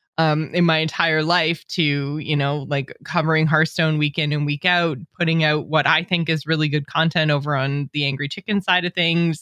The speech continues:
And then, you know, going from that knows nothing gamer <laughs> all the way up to, you know, a legend in North America. Like, that's, that's a pretty big deal for me. So I, I thought I should include it.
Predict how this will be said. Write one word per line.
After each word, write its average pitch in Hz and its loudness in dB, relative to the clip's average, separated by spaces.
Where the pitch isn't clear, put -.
And 151 4
then, 143 0
you 165 0
know, 147 2
going 156 0
from 151 0
that 147 0
knows 170 4
nothing 175 2
gamer 180 2
<laughs> - -16
all 247 0
the 247 2
way 196 2
up - -4
to, 175 2
you 185 0
know, 165 2
a 156 0
legend 180 0
in 180 2
North 185 2
America. 180 2
Like, 165 -2
that's, 294 -2
that's 285 0
a 494 -2
pretty 381 4
big 269 -2
deal 262 0
for 139 -6
me. 113 -2
So 143 0
I, 233 0
I 240 2
thought 190 0
I 170 2
should - -4
include 170 0
it. 104 -6